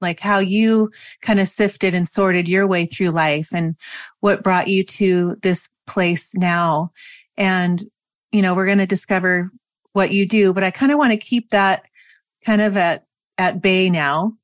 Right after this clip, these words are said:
until we get to that place. 'Cause I think it's just an amazing, you know, when you understand the magic that we all have and that we all come from source and we're all here to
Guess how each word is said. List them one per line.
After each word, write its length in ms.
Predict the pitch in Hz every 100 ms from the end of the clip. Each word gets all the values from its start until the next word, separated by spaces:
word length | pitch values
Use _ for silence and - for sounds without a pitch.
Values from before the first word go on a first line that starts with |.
| _ -
until 400 | 190 190 214 190
we 120 | 185
get 240 | 170 185 -
to 100 | 180
that 220 | 151 -
place. 320 | - - 151 -
'Cause 140 | 202
I 100 | 202
think 220 | 202 269
it's 240 | 254 - -
just 300 | 240 247 -
an 100 | 226
amazing, 640 | 190 180 196 208 190 180 - - - - _
you 80 | 233
know, 60 | 214
when 100 | 208
you 80 | 220
understand 640 | 240 277 - 220 202 196 - _ _ _ _ _ 220
the 160 | 196
magic 640 | 190 180 185 185 156 - -
that 180 | 175 185
we 120 | 180
all 160 | 175 175
have 400 | 180 151 156 185
and 140 | 175
that 160 | 170 185
we 160 | 185
all 520 | 185 185 180 185 202 - _ - - _ _ _ -
come 220 | 214 202
from 200 | 196 180
source 580 | 170 - 175 160 165 -
and 140 | 170
we're 120 | 170 160
all 360 | 185 196 202
here 380 | 190 226 208 180
to 540 | - 202 180 175 170